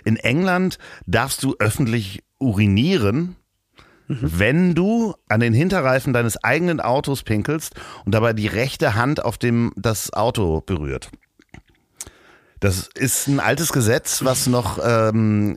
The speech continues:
Speaker 1: für die Kutscher galt. Das heißt, wenn du eine
Speaker 2: Okay.
Speaker 1: Kutsche gefahren hast, n-, konntest du natürlich nicht immer eine Toilette suchen. Deswegen ist es immer noch erlaubt, an sein eigenes Hinterrad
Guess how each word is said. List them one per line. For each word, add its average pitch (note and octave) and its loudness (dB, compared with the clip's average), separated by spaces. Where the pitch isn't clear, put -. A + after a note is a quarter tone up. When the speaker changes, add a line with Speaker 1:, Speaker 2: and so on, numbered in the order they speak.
Speaker 1:
für A2 -2
die G#2 0
Kutscher - -2
galt. C3 -2
Das G2 2
heißt, A#2 0
wenn A#2 2
du A2+ 2
eine G2+ 2
Speaker 2:
Okay. F#2 -4
Speaker 1:
Kutsche - -2
gefahren B2 0
hast, C3 -2
n-, G#2 0
konntest A2 0
du B2 2
natürlich A2+ 2
nicht G2+ 0
immer A2 0
eine G#2 0
Toilette A2 0
suchen. G#2 -2
Deswegen A#2+ 2
ist B2 -2
es A2+ 0
immer A#2+ 2
noch A#2 0
erlaubt, G#2 2
an G#2 0
sein G#2 0
eigenes B2+ 0
Hinterrad B2+ 0